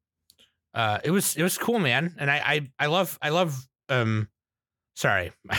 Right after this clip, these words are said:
<laughs> strongest robot in the world arc from Astro Boy, or Tetsuwan Atom is what I should have said. I didn't say that. Um, but it's, it's, um, by Osamu Tezuka.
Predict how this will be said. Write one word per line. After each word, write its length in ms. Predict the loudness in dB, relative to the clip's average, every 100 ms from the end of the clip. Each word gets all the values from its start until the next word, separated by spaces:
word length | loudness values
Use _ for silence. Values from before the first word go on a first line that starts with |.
| 2 0
<laughs> 440 | -4 -16 -18 -18
strongest 440 | -4 0 0 0
robot 280 | 0 2 2
in 60 | 2
the 80 | 2
world 340 | 2 2 2
arc 300 | 2 2 0
from 320 | 0 2 2 2
Astro 380 | 0 0 -4
Boy, 280 | -2 -2 -4 _ _ _ _ _ 0
or 340 | 2 2 -2 _
Tetsuwan 400 | 0 2 2 2
Atom 360 | 0 0 -4 -12 _ _ _ _ -20 _
is 180 | -4 0
what 100 | -2
I 40 | -2
should 140 | -4
have 80 | -4
said. 180 | -4 -2
I 60 |
didn't 160 | -4 -2
say 140 | -4
that. 200 | -4 -8 _ -20 -20 -20 -2
Um, 380 | 0 2 0 -4 _ _
but 400 | -2 2 2 0 -2
it's, 200 | -4 0
it's, 360 | 0 0 -2 0
um, 480 | 2 2 2 0 -4 _ _ _ -20 _ _ _ _ _ -2
by 140 | 0
Osamu 280 | 2 2 2
Tezuka. 500 | 2 0 0 -2